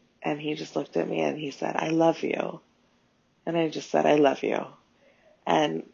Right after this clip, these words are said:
within the next two days, we just, we came into union with each other. Um, really what happened is we slept together. Um, for any of you that have had that <laughs> experience,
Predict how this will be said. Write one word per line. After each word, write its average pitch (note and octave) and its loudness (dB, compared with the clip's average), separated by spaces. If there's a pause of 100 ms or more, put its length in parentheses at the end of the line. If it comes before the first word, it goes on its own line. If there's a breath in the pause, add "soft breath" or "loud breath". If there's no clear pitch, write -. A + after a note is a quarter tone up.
(480)
within E3 2
the F3+ 6
next E3 2
two D#3 4
days, D3 8
we D3 2
just, C#3+ -2 (140)
we D3+ 4
came C#3 4
into B2+ -4
union C3+ 2
with - -2
each - -2
other. - 6 (400 loud breath)
Um, E3 4 (800)
really D3 12
what C#3 8
happened - 4
is - 0
we D3 2
slept - 6
together. - 0 (500 soft breath)
Um, E2 4
for - 8
any D#3 12
of E2+ 4
you F2 10
that - 6 (440)
have E3 -2
had D#3 8
that D#3 12
<laughs> - -
experience, - 4